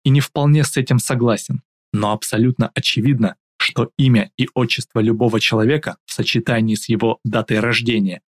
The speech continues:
очень сильно влияют на судьбу. Господин Гуртуев,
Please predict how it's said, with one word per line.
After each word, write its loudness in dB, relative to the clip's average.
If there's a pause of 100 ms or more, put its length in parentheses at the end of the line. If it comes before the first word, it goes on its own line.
очень 0
сильно 2
влияют 2
на 4
судьбу. 0 (320)
Господин 0
Гуртуев, -2